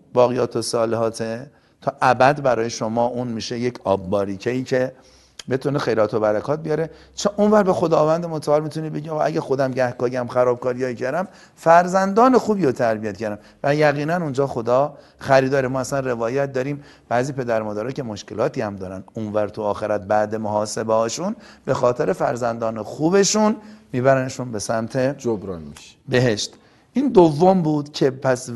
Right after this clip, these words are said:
Speaker 1: و-، مربیا ما شدن خیلی عظیم که مسئول معدنان، معدنچیایی هستن که طلا و نقره باید استخراج کنند.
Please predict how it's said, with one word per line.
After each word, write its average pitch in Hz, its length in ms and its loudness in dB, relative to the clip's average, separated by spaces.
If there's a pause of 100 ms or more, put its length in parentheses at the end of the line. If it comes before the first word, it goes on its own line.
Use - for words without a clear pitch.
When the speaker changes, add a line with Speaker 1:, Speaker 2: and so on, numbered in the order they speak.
Speaker 1:
و-، 131 240 2
مربیا 127 840 2
ما 185 160 0
شدن 202 360 -2
خیلی 151 440 -2
عظیم 127 480 -4
که 160 380 2 (480)
مسئول 131 680 4
معدنان، 127 840 4 (920)
معدنچیایی 123 960 2
هستن 180 400 -2
که 185 120 -2
طلا 127 440 4
و 127 40 0
نقره 131 360 0
باید 139 600 4 (360)
استخراج 120 680 0
کنند. 107 540 -6